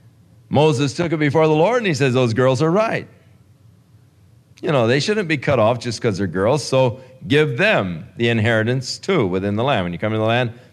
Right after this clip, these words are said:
the, the, those girls are to get an inheritance in the land." Well, they were from the tribe of Judah. And some of the other fellas in the tribe of Judah came to Moses and they said, "Now look,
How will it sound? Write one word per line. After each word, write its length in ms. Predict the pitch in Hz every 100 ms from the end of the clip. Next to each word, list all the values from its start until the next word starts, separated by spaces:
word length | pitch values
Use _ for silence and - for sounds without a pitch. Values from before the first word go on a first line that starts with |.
| -
the, 160 | 98
the, 280 | - 98 117
those 320 | 117 113 113
girls 300 | 92 117 117 107
are 60 |
to 120 | 98
get 340 | 101 110 107 -
an 140 | 98
inheritance 580 | 101 101 120 92 87 82
in 100 | 92
the 80 | 98
land." 340 | 113 98 - - _ _ _ _ - - -
Well, 500 | 143 196 254 220 - - _ _ - _ _ _ _
they 180 | 160 220
were 160 | 247 240
from 280 | 240 254
the 60 | 220
tribe 380 | 143 208 202 190
of 160 | 196
Judah. 540 | 147 214 269 165 85 - - _ _ _ _ _ _ _ _ _ _ _ - _ -
And 280 | 165 160
some 280 | - - 220
of 120 | 220
the 120 | 196 208
other 280 | 294 262
fellas 640 | 220 233 277 285 170 151 135
in 100 | 170
the 80 | 160
tribe 340 | 180 175 156
of 140 | 147
Judah 720 | 117 131 123 123 196 220 - -
came 300 | 175 202 220
to 80 |
Moses 480 | 160 147 160 156 180
and 100 | 175
they 140 | 170 160
said, 200 | 190 185
"Now 240 | 220 269
look, 320 | 359 359 110